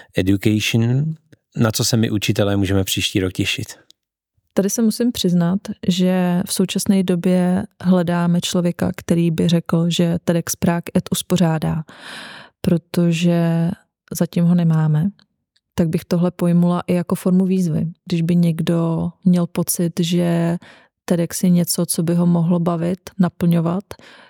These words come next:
Speaker 2: tak určitě jsme schopni poskytnout plný mentoring k tomu, aby další ted X Prague Ed vzniknul.
Speaker 1: Tak u toho na chvilku zůstaňme,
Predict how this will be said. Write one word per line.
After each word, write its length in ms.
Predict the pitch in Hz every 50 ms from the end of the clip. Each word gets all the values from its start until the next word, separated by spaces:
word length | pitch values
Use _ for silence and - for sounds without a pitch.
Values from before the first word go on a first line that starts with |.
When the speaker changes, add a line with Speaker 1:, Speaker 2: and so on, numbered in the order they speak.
| _ _ _ _ _ -
Speaker 2:
tak 180 | - 175 160 _ - - -
určitě 520 | 175 - - - - 180 - - 185 175
jsme 180 | - - 185 180
schopni 680 | - - - 170 - - 175 170 170 170 170 170 - -
poskytnout 580 | - 165 - - - 170 - 180 170 170 -
plný 260 | - - 180 170 175 175
mentoring 520 | 170 165 165 160 - 170 170 170 175 - - -
k 60 | -
tomu, 320 | - 180 170 170 170 -
aby 280 | - 170 160 175 170 165
další 340 | 170 170 170 165 - - 175
ted 140 | - 170
X 180 | 170 - - -
Prague 300 | - 180 165 160 170 - -
Ed 200 | 175 170 - - - _ -
vzniknul. 500 | - 175 165 170 170 - - 165 160 165 170 _ _ _ _ _ _ _ _ _ _ _ _ _ _ _ _ -
Speaker 1:
Tak 120 | - 101
u 80 | 98 101
toho 160 | - 104 104
na 120 | 107 104
chvilku 300 | 90 - 101 90 - 110
zůstaňme, 760 | 98 101 95 - - 101 95 90 87 90 95 127 147 165 185